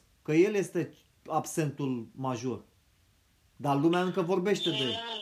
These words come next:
Speaker 2: nu, nu zi așa, nu zi așa, că nu o să mai dormi la noapte. Nu.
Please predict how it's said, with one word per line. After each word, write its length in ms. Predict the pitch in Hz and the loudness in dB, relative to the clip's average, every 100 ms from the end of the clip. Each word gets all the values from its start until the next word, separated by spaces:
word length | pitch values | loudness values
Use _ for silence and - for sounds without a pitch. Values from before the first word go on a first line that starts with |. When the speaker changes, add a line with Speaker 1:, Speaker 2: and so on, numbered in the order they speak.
| 202 | -10
Speaker 2:
nu, 80 | 220 220 196 | -8 -8 -8
nu 80 | 220 247 247 226 | -8 -8 -8 -6
zi 60 | 220 | -6
așa, 240 | 170 165 135 - - | -6 -8 -10 -14 -20
nu 80 | - 202 | -18 -16
zi 80 | 185 180 | -10 -8
așa, 180 | 143 143 135 | -6 -8 -10
că 60 | 143 | -16
nu 60 | 160 | -18
o 40 | 151 | -18
să 40 | |
mai 160 | 160 165 | -16 -14
dormi 300 | 165 165 165 135 | -14 -14 -14 -14
la 60 | 120 | -16
noapte. 300 | 113 113 _ _ _ _ _ _ 139 | -18 -20 _ _ _ _ _ _ -12
Nu. 100 | 156 | -12